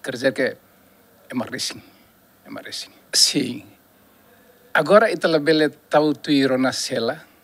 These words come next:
tama kondisam sela balu mas kondisam,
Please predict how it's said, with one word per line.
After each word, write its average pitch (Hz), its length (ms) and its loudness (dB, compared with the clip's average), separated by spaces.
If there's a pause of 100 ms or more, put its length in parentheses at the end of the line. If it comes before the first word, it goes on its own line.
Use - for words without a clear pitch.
(920)
tama 123 180 -4
kondisam 123 380 -4
sela 120 260 -4
balu 117 260 -2
mas - 340 -6 (540)
kondisam, - 680 -10